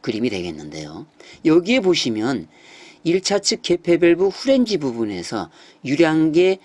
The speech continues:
어, 전단 후렌지 부분까지 그 팔 디, 예, 요렇게 이제 잡아놨습니다. 그다음에 이 차 측에는, 어, 유량계 후단 후렌지 부분에서,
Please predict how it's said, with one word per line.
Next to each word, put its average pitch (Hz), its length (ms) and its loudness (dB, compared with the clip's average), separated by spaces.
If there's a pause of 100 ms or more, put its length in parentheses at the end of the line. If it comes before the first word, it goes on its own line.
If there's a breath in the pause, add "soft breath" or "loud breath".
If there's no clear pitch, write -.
(420 soft breath)
어, 107 80 -10
전단 151 420 0
후렌지 196 480 0
부분까지 110 800 -4 (580 soft breath)
그 - 160 -8
팔 214 320 0
디, 113 220 -2 (420)
예, 110 140 0
요렇게 139 340 0
이제 160 260 2
잡아놨습니다. - 880 -8 (420)
그다음에 113 280 -6
이 123 160 -2
차 151 160 -4
측에는, 139 560 0 (480 loud breath)
어, 95 80 -10
유량계 139 500 0
후단 170 420 -2
후렌지 160 360 0
부분에서, 113 680 -4